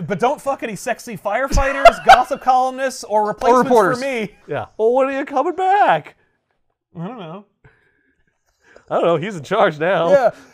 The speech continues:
Speaker 1: we're taking cues from
Speaker 3: Ask your
Speaker 1: Jor-El.
Speaker 3: dad.
Speaker 1: Ask your creepy-eyed dad. So, while Superman's fighting Rogol Zaar, Supergirl shows up and fights him some more. Uh, s-
Speaker 3: She, is she, like, super powerful in this? Is she, like, stronger than Superman in
Speaker 1: Right,
Speaker 3: this?
Speaker 1: like, a little bit.
Speaker 3: Okay.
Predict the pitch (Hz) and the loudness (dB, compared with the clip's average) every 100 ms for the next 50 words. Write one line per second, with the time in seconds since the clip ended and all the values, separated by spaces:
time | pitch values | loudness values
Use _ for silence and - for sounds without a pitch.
0 | - 311 - 277 220 - 262 302 262 - | -2 -2 0 -4 -4 -8 -8 -8 -8 -2
1 | - - - 330 240 196 - 156 190 392 | 4 4 6 6 6 6 6 4 2 -2
2 | - 240 - 262 233 254 240 185 233 240 | -2 -6 -4 -6 0 2 2 2 4 4
3 | 160 _ _ _ - 180 143 _ _ _ | 2 _ _ _ -4 -4 -4 _ _ _
4 | _ _ _ _ 165 165 185 226 233 202 | _ _ _ _ -8 -6 -6 -10 -10 -4
5 | 202 185 165 156 147 143 147 147 139 - | -4 -2 -4 -4 -6 -2 0 -2 -4 -10
6 | 170 143 160 156 - 151 143 147 139 127 | -12 -8 -4 -6 -6 -10 -4 -4 -4 -8
7 | - 143 147 131 143 139 139 - _ _ | -10 -10 -12 -18 -14 -12 -12 -14 _ _
8 | - 123 123 120 _ _ _ _ - - | -12 -10 -10 -12 _ _ _ _ -20 -20
9 | 160 _ _ - 240 170 - 220 247 233 | -20 _ _ -16 -12 -12 -12 -14 -8 -6
10 | 208 220 196 180 175 202 208 202 202 190 | -6 -10 -12 -8 -6 -4 -6 -8 -8 -10
11 | 143 170 170 156 - 143 156 151 147 151 | -12 -8 -8 -8 -10 -8 -8 -8 -10 -12
12 | 151 160 190 175 151 180 208 214 233 143 | -6 2 2 2 -2 -8 -10 -14 -14 -16
13 | 135 - _ 104 - 64 | -18 -20 _ -18 -18 -20